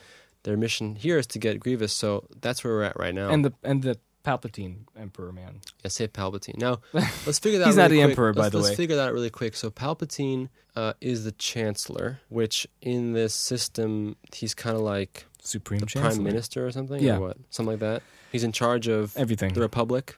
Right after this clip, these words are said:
Speaker 2: Yeah.
Speaker 1: essentially. And so he's key, but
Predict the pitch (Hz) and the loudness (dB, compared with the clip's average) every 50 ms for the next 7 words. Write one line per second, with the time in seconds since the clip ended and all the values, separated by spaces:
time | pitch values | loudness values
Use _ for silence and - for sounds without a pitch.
0 | _ - 143 120 101 92 87 - - _ _ _ _ _ _ - - 127 120 120 | _ -2 0 0 0 0 -2 -6 -12 _ _ _ _ _ _ -6 -4 -2 -2 -2
1 | - 123 120 131 135 - _ _ _ _ _ _ _ _ _ _ - 113 - 113 | -2 -4 -4 -6 -6 -10 _ _ _ _ _ _ _ _ _ _ -12 -10 -8 -8
2 | 110 117 117 - - - - 127 120 113 110 131 131 131 - | -6 -6 -6 -6 -6 -4 -2 -2 -2 0 2 2 2 2 0